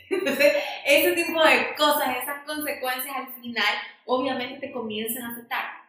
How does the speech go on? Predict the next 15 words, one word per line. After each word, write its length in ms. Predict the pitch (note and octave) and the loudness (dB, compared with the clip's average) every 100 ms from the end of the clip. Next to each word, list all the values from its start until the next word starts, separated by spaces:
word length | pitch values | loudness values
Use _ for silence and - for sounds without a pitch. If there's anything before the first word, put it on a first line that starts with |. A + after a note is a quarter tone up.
| _ | _
¿Cómo 400 | C4 C4+ C4 C4+ | -2 -2 -2 -4
hacerlo? 600 | B3+ A#3+ A3 F3+ D#3+ F3+ F3+ - _ | -4 -4 -2 -4 -4 -6 -8 -10 _
Y 220 | - G#3+ - | -14 -14 -4
cómo 460 | B3 B3+ C#4 C4+ | -2 -2 -4 -8
identificar 1080 | C4 C4 A#3+ A#3 A#3+ A#3+ - G#3+ - A#3+ A#3+ - | -6 -2 -2 -4 -8 -10 -10 -12 -8 -6 -6 -8
cuando 280 | B3 A3+ G#3 | -8 -6 -6
yo 140 | G3 A3 | -4 -6
ya 160 | A#3 | -6
necesito 480 | A#3+ - - G#3+ A#3+ | -8 -10 -10 -10 -10
limpiar 640 | A#3+ G#3 G3 - B3 C#4 | -10 -8 -10 -8 -4 -4
esas 320 | C4 - F#3 | -4 -6 -8
emociones. 680 | F3 E3+ E3 - E3 D3+ D3+ _ | -12 -18 -14 -12 -12 -16 -20 _
Porque 240 | G#3+ A3+ A3 | -8 -6 -8
puede 240 | A#3+ A#3+ C4+ | -4 -2 -2
ser 240 | - C4+ | 0 -2